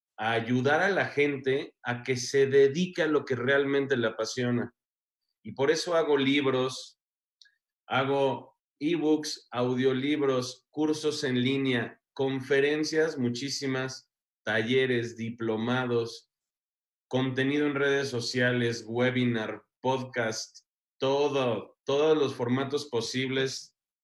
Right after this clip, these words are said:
con los que yo pueda transmitir mi información, que le ayuden a la gente a inspirarse, a motivarse, a poder ir por todo,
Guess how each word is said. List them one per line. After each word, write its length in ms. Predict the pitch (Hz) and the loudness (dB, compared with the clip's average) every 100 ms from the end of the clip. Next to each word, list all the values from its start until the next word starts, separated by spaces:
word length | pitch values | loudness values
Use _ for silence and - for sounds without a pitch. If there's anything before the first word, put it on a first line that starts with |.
| - | -8
con 200 | 107 113 | -6 -4
los 180 | 117 117 | -6 -4
que 200 | 113 110 | -4 -2
yo 180 | 135 | -4
pueda 380 | 127 135 135 131 | 0 0 0 -2
transmitir 920 | 120 110 107 110 107 120 123 120 120 _ _ _ _ - | -4 -6 -6 -6 -6 0 0 0 -8 _ _ _ _ -10
mi 120 | 104 | -4
información, 960 | 113 113 117 117 120 120 131 156 185 - _ _ | -4 -2 -2 -2 -4 -2 -2 -2 -6 -12 _ _
que 100 | - | -4
le 120 | 117 123 | 0 2
ayuden 400 | 123 151 165 151 | 2 2 2 0
a 40 | |
la 160 | 117 113 | 0 -2
gente 480 | 135 135 131 139 | 0 -2 0 0
a 80 | 143 | 0
inspirarse, 840 | 110 107 - - 107 123 123 147 139 | 0 -4 -8 -6 -2 -2 -2 -4 -4
a 80 | |
motivarse, 880 | 107 98 98 98 110 123 123 131 - _ _ _ _ _ | -4 -6 -6 -4 -2 -4 -4 -8 -10 _ _ _ _ _
a 160 | 98 104 | -10 -4
poder 420 | 113 117 127 123 | 0 2 2 -2
ir 300 | 135 127 123 | -4 -4 -6
por 360 | - 113 110 - | -4 -4 -4 -4
todo, 640 | 143 147 143 127 131 - | 2 4 4 2 0 -6